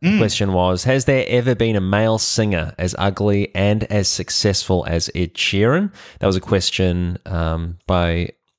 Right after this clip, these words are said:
Speaker 1: my friend Sophie. And we had a couple of good entries,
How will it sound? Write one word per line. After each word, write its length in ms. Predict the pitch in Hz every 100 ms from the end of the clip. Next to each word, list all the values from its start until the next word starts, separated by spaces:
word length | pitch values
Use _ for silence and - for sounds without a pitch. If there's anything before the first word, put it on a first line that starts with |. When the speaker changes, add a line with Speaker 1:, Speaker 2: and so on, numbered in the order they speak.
| _ _
Speaker 1:
my 80 | 101
friend 320 | - 90 87
Sophie. 580 | - - 92 92 139 170 - - - - -
And 440 | 156 160 160 143 -
we 140 | - 165
had 80 | 180
a 40 |
couple 220 | 175 156
of 80 | 135
good 140 | 147
entries, 680 | 123 139 - 113 110 113 -